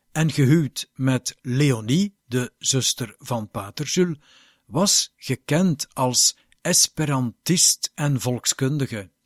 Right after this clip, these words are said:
Hij had in negentienhonderd de apotheek overgenomen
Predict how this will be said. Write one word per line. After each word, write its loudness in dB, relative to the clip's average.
Hij -2
had 2
in 4
negentienhonderd 2
de -2
apotheek -2
overgenomen 0